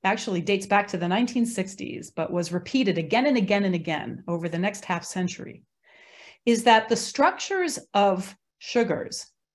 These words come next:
on cancer cells are quite different from the structures on the healthy cells that they derived from. And one of these cancer-specific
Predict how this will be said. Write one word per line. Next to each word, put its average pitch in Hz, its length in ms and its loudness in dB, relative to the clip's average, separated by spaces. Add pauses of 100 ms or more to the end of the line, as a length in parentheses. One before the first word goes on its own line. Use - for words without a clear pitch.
(100)
on 190 200 2
cancer 330 480 0
cells - 600 -6 (720)
are 202 180 4
quite 277 440 2
different - 480 2 (640)
from 208 180 0
the 202 60 0
structures 208 520 0
on 185 220 2
the 185 80 4
healthy 240 480 2
cells - 560 -6 (220)
that 196 160 -2
they 151 420 -2 (140)
derived 220 460 2
from. - 340 -12 (1500)
And 226 300 4
one 226 280 2
of 440 120 2
these 226 260 2
cancer-specific 226 2000 0